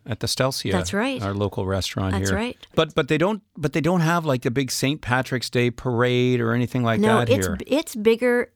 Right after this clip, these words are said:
Speaker 2: in the United States.
Speaker 1: Yeah.
Speaker 2: And I think it even started in the United States because there were so many Irish that,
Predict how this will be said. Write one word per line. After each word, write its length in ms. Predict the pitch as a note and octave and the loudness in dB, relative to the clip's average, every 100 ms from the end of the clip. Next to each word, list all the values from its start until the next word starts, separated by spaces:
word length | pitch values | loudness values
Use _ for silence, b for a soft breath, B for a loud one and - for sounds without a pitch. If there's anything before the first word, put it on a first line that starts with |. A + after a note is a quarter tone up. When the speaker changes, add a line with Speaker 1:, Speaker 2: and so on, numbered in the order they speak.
| _ | _
Speaker 2:
in 360 | - G#3 G3+ F3 | 0 2 2 0
the 80 | G3 | 0
United 360 | F#3+ F#3+ F3 - | 0 0 -2 -4
States. 520 | F3 F3+ - - - | -2 -2 -4 -6 -2
Speaker 1:
Yeah. 200 | - - - - | 0 0 -2 -4
Speaker 2:
And 120 | G#3 G3 | 0 0
I 40 | |
think 200 | G3+ C#4+ | 0 -2
it 80 | A#3+ | -2
even 220 | G3 F3 D#3+ | -2 -4 -4
started 560 | - - F3+ F#3+ E3 | -2 -2 -2 -2 -4
in 160 | D#3 D3+ | -2 -2
the 80 | D3+ | -2
United 360 | D3+ D3 D#3+ - | -2 -6 -8 -8
States 260 | - - | -8 -8
because 220 | F3+ F#3 | -6 -2
there 100 | F#3+ | -2
were 140 | F#3 F#3 | -2 -2
so 160 | G#3 G#3 | 0 0
many 220 | F#3+ - | 0 -2
Irish 520 | F#3 F#3+ F3+ F3 - - B B B | -4 -2 -2 -2 -4 -4 B B B
that, 340 | F#3+ F#3 F3 | -2 0 0